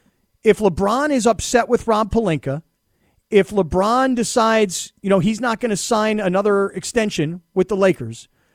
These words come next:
we're, we should be all worried then that the Lakers go back to being who they were in between Kobe and LeBron, in between Kobe's great days, his last championship, and LeBron. The, the Lakers are gonna go back to being great franchise, histor-, historically, great brand,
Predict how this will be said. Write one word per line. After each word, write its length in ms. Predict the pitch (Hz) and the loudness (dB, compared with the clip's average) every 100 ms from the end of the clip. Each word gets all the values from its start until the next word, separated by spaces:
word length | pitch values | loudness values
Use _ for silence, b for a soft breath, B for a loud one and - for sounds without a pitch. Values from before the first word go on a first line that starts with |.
| _ _ _ _ _ _ _ _ - | _ _ _ _ _ _ _ _ 0
we're, 220 | 254 320 | 2 2
we 220 | 185 269 | 2 0
should 180 | - 233 | 0 -2
be 160 | 226 | 2
all 240 | 214 262 247 | 2 4 2
worried 380 | 214 254 196 165 | 4 4 4 4
then 300 | 175 170 175 | 0 0 -2
that 100 | 180 | -2
the 100 | 175 | 0
Lakers 400 | 220 240 214 143 | 0 2 0 2
go 140 | 196 | 2
back 260 | 196 202 - | 2 -2 -2
to 80 | |
being 240 | 165 196 170 | 2 2 4
who 140 | 214 | 0
they 160 | 202 185 | 2 2
were 420 | 185 185 175 165 - | 2 2 2 -2 -4
in 140 | 208 | -2
between 400 | 202 165 208 180 | -2 -4 -4 -2
Kobe 260 | 175 180 165 | 0 2 2
and 140 | 151 | 0
LeBron, 300 | 143 147 110 - | -2 -4 -6 -6
in 100 | 196 | -4
between 300 | 208 214 190 | -2 -2 -2
Kobe's 320 | 214 208 190 | 2 2 0
great 320 | 139 202 196 _ _ | -2 0 0 _ _
days, 300 | 156 160 143 | -2 0 0
his 120 | 156 156 | -2 -4
last 220 | 185 180 | -4 -4
championship, 500 | - 170 143 135 160 | -2 -2 -2 -4 -4
and 120 | 156 | -2
LeBron. 300 | 139 147 - _ _ _ - | 0 -2 -4 _ _ _ 0
The, 100 | 202 | 0
the 180 | 196 202 | 2 0
Lakers 380 | 220 262 294 226 | 0 -2 -2 -4
are 60 | |
gonna 140 | 226 202 | -2 -2
go 100 | 202 | 0
back 320 | 180 226 - | 0 0 -2
to 80 | 202 | -2
being 420 | 185 180 175 165 _ _ _ _ _ _ - | 0 0 -4 -6 _ _ _ _ _ _ -18
great 420 | 143 165 240 269 _ _ _ | -4 2 2 0 _ _ _
franchise, 760 | - 240 269 247 262 233 226 - | -6 -4 -2 0 0 2 0 0
histor-, 460 | 285 - 226 214 | -2 -4 -8 -6
historically, 760 | 180 160 311 302 202 180 180 170 - | -6 -4 0 0 2 2 0 -2 -2
great 320 | 196 247 165 | 0 0 0
brand, 460 | 233 233 170 151 | -2 0 0 -2